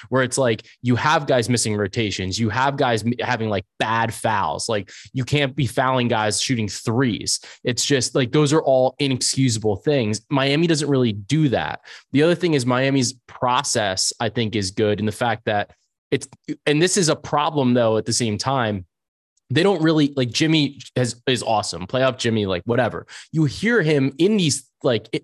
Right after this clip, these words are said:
conferences. He's like, "I'm not a scorer. Like, it's not what I do. Like, I just play the game, like, kind of comes to me, like, whatever."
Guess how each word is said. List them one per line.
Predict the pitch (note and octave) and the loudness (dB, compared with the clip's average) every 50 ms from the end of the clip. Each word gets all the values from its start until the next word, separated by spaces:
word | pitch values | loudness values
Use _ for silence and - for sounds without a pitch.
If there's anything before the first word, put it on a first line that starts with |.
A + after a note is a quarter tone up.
| _ | _
conferences. | - D#3 E3+ G#3 C#3 A#2+ - G2+ G2 | -4 -2 -2 0 -2 -2 -4 -2 -2
He's | G2 G#2+ - C3 | -2 -2 0 0
like, | B2 A2+ - | 0 0 0
"I'm | A#2 | 0
not | B2 D3 D#3 D3+ | 0 0 0 0
a | C#3+ | 0
scorer. | - - - B2+ A2 F#2+ | -2 -2 0 0 2 2
Like, | F2 F#2 F#2 | 0 -2 -2
it's | - - | -2 -2
not | C3 C3+ C#3 | -2 -2 0
what | - C3 | 2 0
I | B2 | 0
do. | A#2 A#2+ A2+ G2 E2 E2 - - - - - - | 2 2 0 0 0 -2 -6 -10 -16 -16 -12 -4
Like, | - A#2+ A2+ | -4 -2 0
I | A#2 A#2+ | 0 -2
just | B2 B2 - - | -2 -4 -6 -8
play | - - C#3 C3 B2+ B2+ B2+ B2+ B2+ B2 A#2 | -6 -2 2 2 4 4 4 2 2 2 0
the | A#2+ B2+ | 0 -2
game, | A#2 B2+ C3 C3+ C3+ C#3 | 0 0 0 0 0 0
like, | C3 B2+ A#2 - | 0 0 0 0
kind | C3 B2 | -2 -2
of | A#2 - | -2 -2
comes | - B2+ A#2+ A#2+ A#2 - | -2 -2 0 0 0 -2
to | - A2+ | -2 0
me, | A2 A2 A2 A2 G#2+ G#2 | 0 2 2 2 2 2
like, | G2+ G2 F#2+ | 0 0 0
whatever." | A#2 A2+ G#2+ - E2+ D#2 | 0 -2 0 -2 -4 -8